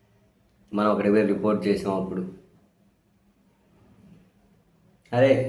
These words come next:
చుట్టుపక్కల ప్రజలకు వైద్యం కూడా అందుబాటులోకి వస్తుందని చెప్పి చాలా సంతోషపడేవాళ్ళం. కానీ రెండు వేల ఇరవై నాలుగు ఇరవై ఐదు విద్యా సంవత్సరానికి మెడికల్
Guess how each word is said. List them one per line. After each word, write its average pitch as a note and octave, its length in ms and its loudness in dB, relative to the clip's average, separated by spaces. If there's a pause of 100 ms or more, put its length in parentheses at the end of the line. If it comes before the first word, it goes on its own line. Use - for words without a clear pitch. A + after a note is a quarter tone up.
(300)
చుట్టుపక్కల A#2+ 500 2 (2250)
ప్రజలకు A2+ 400 2
వైద్యం G#2+ 300 4
కూడా G#2+ 160 2
అందుబాటులోకి G2+ 560 0
వస్తుందని F#2 420 -6
చెప్పి F2+ 200 -4 (200)
చాలా G2+ 260 -2
సంతోషపడేవాళ్ళం. F#2 840 -2 (2250)
కానీ A2+ 320 2 (1800)
రెండు A2+ 180 2
వేల A#2 200 6
ఇరవై A2 220 4
నాలుగు A2+ 220 2
ఇరవై A2 160 2
ఐదు A2 140 2
విద్యా G#2 220 0
సంవత్సరానికి G#2+ 540 -2 (100)
మెడికల్ G#2 280 0